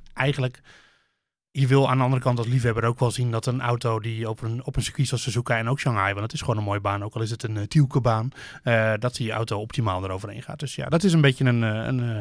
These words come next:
eh, eh, wik en wegen wat je het liefste wil. En, ehm, we gaan dit, ja, ik denk uiteindelijk toch wel, die teams die zijn tegenwoordig zo goed met simulatie. En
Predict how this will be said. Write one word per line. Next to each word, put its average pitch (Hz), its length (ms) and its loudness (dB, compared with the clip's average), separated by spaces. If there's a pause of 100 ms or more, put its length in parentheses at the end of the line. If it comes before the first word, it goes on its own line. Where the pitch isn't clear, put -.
(280)
eh, 76 140 -6
eh, 139 60 -8
wik 123 180 -4
en 107 100 -2
wegen 101 280 -4
wat 131 160 -4
je 135 60 -4
het 110 80 -8
liefste 117 220 -6
wil. 117 240 -4
En, 123 220 -4 (500)
ehm, 107 260 -2 (200)
we - 80 -6
gaan 104 120 -2
dit, 98 240 -6
ja, 113 240 -2
ik 131 140 -6
denk 107 140 0
uiteindelijk 107 400 -2
toch 104 80 -4
wel, 101 160 -4
die 113 100 -8
teams 123 220 0
die - 80 -8
zijn 104 160 -2
tegenwoordig 107 340 -4
zo 113 160 2
goed 101 240 -4
met 110 120 -6
simulatie. 101 680 -4
En 98 200 -6